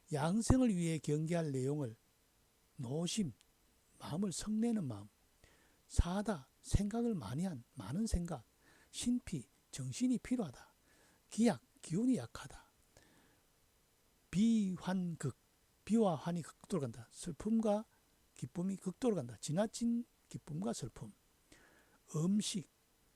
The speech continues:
예, 요것도 음식이 뭡니까? 과식하는 거죠. 많이 먹는 거. 물사, 뭡니까? 당령 음식균 했으니까.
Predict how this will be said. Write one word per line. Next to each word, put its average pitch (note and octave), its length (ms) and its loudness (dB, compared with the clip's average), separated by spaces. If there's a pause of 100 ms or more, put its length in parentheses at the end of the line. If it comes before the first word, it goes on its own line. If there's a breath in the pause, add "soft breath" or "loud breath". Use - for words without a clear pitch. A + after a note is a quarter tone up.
(160)
예, A2+ 220 -12 (120)
요것도 E3 300 -4 (140)
음식이 D#3 320 -4
뭡니까? C3 340 -6
과식하는 D3 560 -4
거죠. C3 400 -6
많이 A#2+ 260 -4
먹는 C3+ 260 -4
거. B2+ 260 -8 (380 soft breath)
물사, B2+ 500 -2 (100)
뭡니까? B2 400 -6
당령 D#3 560 -2
음식균 E3 580 0
했으니까. A#2+ 600 -6